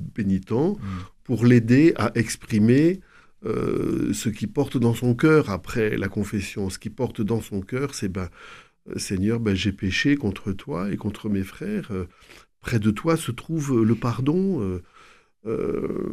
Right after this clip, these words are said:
Speaker 1: donne-moi ton Esprit Saint, aide-moi à vivre selon l'Évangile. » Ben, c'est ça qu'il y a dans le cœur du pénitent. Euh,
Speaker 2: Mm.
Speaker 1: ben, euh, ça ne, euh, voilà, ça permet de,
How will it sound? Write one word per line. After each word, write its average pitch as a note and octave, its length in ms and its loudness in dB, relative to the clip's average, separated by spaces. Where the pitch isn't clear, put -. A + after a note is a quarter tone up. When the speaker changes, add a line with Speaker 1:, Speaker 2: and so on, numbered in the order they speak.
Speaker 1:
donne-moi D3+ 560 6
ton C#3 200 4
Esprit B2 360 -2
Saint, F#3 340 -4
aide-moi C3 360 4
à A#2 40 4
vivre C#3+ 280 2
selon A2+ 260 0
l'Évangile. » A#2+ 600 2
Ben, A2+ 100 0
c'est C#3+ 160 -2
ça G#3 180 4
qu'il G#3 120 -2
y - 20 2
a C3+ 40 0
dans A#2 100 4
le A2 120 4
cœur A2 300 -2
du G2+ 120 -2
pénitent. G2+ 360 -2
Euh, F2+ 120 -6
Speaker 2:
Mm. - 100 -6
Speaker 1:
ben, G#2 180 2
euh, G2 640 0
ça G#2+ 100 -4
ne, F2+ 280 0
euh, - 580 -8
voilà, C3+ 220 -2
ça G2+ 160 -4
permet G2 440 0
de, E2+ 360 -4